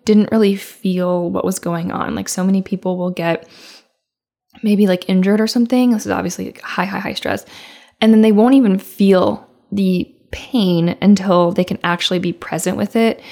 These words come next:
So that's kind of a, a micro version of what is happening when we're in a stress response. Like, if we're just go, go, go, go, go, or if we're just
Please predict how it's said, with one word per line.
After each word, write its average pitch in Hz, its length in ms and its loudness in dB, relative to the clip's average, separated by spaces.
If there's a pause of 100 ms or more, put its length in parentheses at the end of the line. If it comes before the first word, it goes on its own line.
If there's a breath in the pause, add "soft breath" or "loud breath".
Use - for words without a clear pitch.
(240 loud breath)
So 220 220 2
that's 202 340 0
kind 381 200 -4
of 254 300 0 (140)
a, 185 280 0
a - 20 0
micro 180 680 0 (100)
version 180 420 0
of 170 120 -4
what - 320 -4 (140)
is 185 100 -4
happening 175 540 -4
when 170 140 -4
we're 165 200 -6
in 180 140 -2
a 180 60 -4
stress - 280 -8
response. 170 460 -6
Like, 170 180 -6
if - 140 -8
we're 170 240 -2 (560 loud breath)
just 190 180 -4
go, 226 140 4
go, 220 160 4
go, 208 160 4
go, 202 140 2
go, 190 400 4
or 175 240 2
if - 160 -8
we're 185 120 0
just 180 400 -2